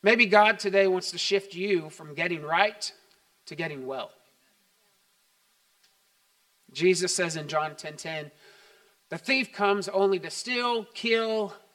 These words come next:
and destroy. But I, Jesus, I have come that you may have life and have it to the full." And when Jesus says that you may have life, he's not talking about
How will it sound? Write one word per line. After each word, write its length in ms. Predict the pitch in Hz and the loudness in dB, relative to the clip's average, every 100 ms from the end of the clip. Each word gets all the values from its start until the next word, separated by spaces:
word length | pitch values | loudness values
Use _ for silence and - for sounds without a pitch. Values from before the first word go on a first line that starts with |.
| - | -14
and 80 | 170 | -10
destroy. 800 | 170 - 196 202 185 151 147 175 _ _ _ _ _ _ _ _ _ _ - | -4 -2 2 4 6 4 -2 -10 _ _ _ _ _ _ _ _ _ _ -6
But 120 | 170 | 6
I, 480 | 220 277 247 180 170 | 8 10 8 6 2
Jesus, 580 | 160 247 262 185 175 - 226 | -2 0 0 -2 -8 -8 4
I 260 | 247 269 | 8 10
have 340 | 277 233 208 - | 8 4 -2 -2
come 340 | 175 160 170 | -4 -4 -6
that 120 | 185 | -8
you 80 | 185 | -6
may 160 | 180 165 | -4 -2
have 300 | 165 156 156 | -2 -4 0
life 680 | 180 208 247 247 - - _ _ _ | 4 6 4 -4 -14 -20 _ _ _
and 100 | 175 | -4
have 220 | 185 208 196 | 4 6 4
it 140 | 196 | 0
to 120 | 196 | -4
the 100 | 156 | -4
full." 440 | - 208 175 - - _ _ _ _ _ _ - | -2 0 0 -4 -18 _ _ _ _ _ _ -4
And 100 | 208 | 0
when 100 | 233 | 2
Jesus 400 | 202 285 277 285 | 0 -2 -2 -6
says 300 | - 233 196 | -4 -2 -2
that 100 | 196 | -4
you 100 | 196 | 0
may 160 | 208 190 | 2 4
have 320 | 175 156 156 - | 2 0 -2 -8
life, 520 | 156 220 208 180 - | 2 4 4 2 -4
he's 160 | 175 | -4
not 180 | 208 220 | -4 -6
talking 340 | - 202 202 185 | 0 0 2 -4
about 320 | 170 160 | 4 2